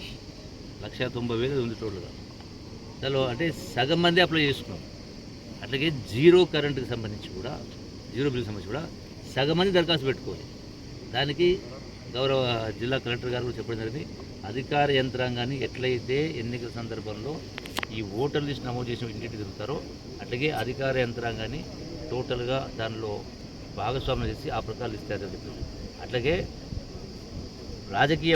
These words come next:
పార్టీలను కూడా, అంటే మా పార్టీ తరఫున కూడా ఉన్నటువంటి కార్యకర్తల నాయకత్వం కూడా ఈరోజే అందరికీ WhatsApp పెట్టే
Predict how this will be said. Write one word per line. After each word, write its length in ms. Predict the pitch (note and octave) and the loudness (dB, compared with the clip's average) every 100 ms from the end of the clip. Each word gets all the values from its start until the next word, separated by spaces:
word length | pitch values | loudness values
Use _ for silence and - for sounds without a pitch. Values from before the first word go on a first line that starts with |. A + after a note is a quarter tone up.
| C#3 | 6
పార్టీలను 420 | C#3 C3 C3 B2 A#2 | 4 6 2 0 0
కూడా, 180 | A#2 G#2 F2+ - - - - - - - - - | 2 2 0 -6 -10 -10 -12 -10 -10 -10 -12 -8
అంటే 120 | A#2+ A2 | -6 -2
మా 100 | G#2+ C#3 D3 | 2 4 6
పార్టీ 220 | D3 C#3+ B2+ | 6 6 0
తరఫున 260 | A#2+ B2 A#2+ | 0 0 0
కూడా 180 | A2+ G2 F#2 - - - - - | 0 0 -2 -8 -12 -12 -12 -4
ఉన్నటువంటి 340 | A#2 A#2 A2+ A2 G#2+ | -2 0 0 0 2
కార్యకర్తల 460 | B2 B2 B2 A2+ A2 | 2 2 0 -2 -2
నాయకత్వం 340 | A2 G#2+ G#2 G#2+ | -2 -4 -4 -4
కూడా 120 | A2 - - - - G2+ | -4 -6 -12 -12 -10 -4
ఈరోజే 360 | C3 C#3+ C3+ C3 A2 - - - - | 2 4 4 4 4 0 -10 -10 -6
అందరికీ 460 | A2+ C3 C3 B2+ A#2+ G#2+ F2+ | -2 2 2 0 -2 -2 -2
WhatsApp 300 | G#2+ A#2+ B2+ | 0 0 0
పెట్టే 160 | A2+ | 0